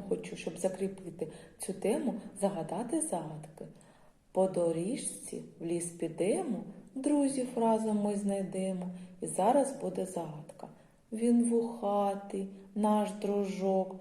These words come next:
в нього сірий кожушок, швидкий побігайчик. Хто це, діти? Хто це?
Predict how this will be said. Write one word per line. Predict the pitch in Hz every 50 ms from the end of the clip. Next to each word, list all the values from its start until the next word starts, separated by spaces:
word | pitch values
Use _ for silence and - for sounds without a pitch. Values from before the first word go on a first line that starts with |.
| - - - - -
в | - 175
нього | 185 196 208 226 294 339 339 - 233 214 196
сірий | - - - - - 180 190 220 254 269 302 311 -
кожушок, | - - 381 381 370 403 403 392 392 - - - - 403 403 370 262 - - - - - - - - -
швидкий | - - - - 190 175 185 196 202 226 269 320 330 330 - - 311 302
побігайчик. | 311 302 294 285 294 294 294 277 269 262 254 254 254 240 226 220 - - - 214 214 -
Хто | - - - 523 508 466 440 - - -
це, | - 202
діти? | 170 160 165 175 170 165 165 - - - 165 165 - - - - - _ _ _ _ _ _ _ _ _
Хто | - - - 403 381 349 294 240
це? | - - - - - 170